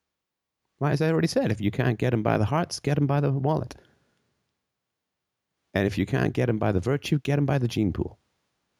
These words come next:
Promote voluntarism in all relationships.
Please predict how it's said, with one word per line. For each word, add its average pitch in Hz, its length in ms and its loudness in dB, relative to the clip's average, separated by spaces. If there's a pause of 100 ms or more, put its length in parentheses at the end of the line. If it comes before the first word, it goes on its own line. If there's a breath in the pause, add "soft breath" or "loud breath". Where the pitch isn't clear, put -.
(120)
Promote 113 300 0
voluntarism 117 560 -2
in 98 220 -2
all 120 260 -2
relationships. 104 680 -4